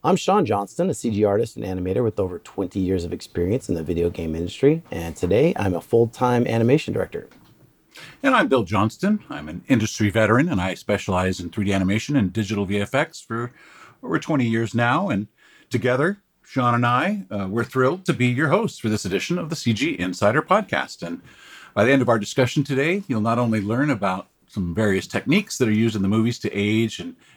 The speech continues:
Speaker 2: de-age actors, uh, specifically using A I, but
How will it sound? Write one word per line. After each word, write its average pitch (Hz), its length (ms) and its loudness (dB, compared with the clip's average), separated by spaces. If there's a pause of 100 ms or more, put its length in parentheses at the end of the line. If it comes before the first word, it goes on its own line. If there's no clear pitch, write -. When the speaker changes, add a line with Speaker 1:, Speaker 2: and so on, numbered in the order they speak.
Speaker 2:
de-age 107 380 2
actors, 95 680 -4
uh, 85 420 -8 (340)
specifically 123 600 -2
using 95 320 -4
A 80 160 -6
I, 90 240 -4
but 120 220 -2